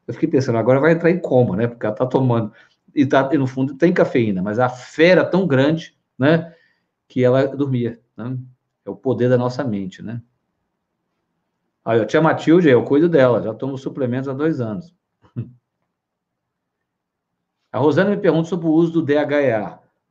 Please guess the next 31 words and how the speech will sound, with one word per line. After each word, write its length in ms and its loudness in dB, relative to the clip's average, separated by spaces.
se 140 -8
o 40 -4
D 120 0
H 180 0
E 60 4
A 140 4
engrossaria 560 -2
a 40 -2
voz. 300 -10
O 60 -16
D 80 -4
H 240 2
E 120 2
A, 220 2
né, 140 -2
que 100 -8
é 40 -4
um 140 -8
pré-hormônio, 1040 -2
uma 60 -6
matéria-prima, 640 -6
ele 100 -4
não 180 0
tem 120 0
a 60 2
capacidade 680 -2
de 80 -10
for-, 280 -8
produzir 560 -6
tanta 300 2
testosterona 920 -6